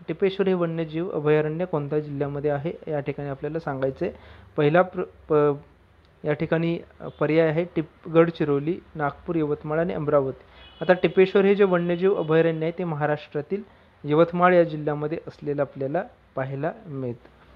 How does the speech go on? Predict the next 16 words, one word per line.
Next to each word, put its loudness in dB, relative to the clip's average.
म्हणून -4
याचं 0
अचूक -4
उत्तर 0
तीन 0
नंबरचं -2
आहे, 0
यवतमाळ. -2
दहावा 4
प्रश्न -2
आहे, -2
खालीलपैकी 2
कोणता 0
हरितगृह 0
वायू 0
थेट -2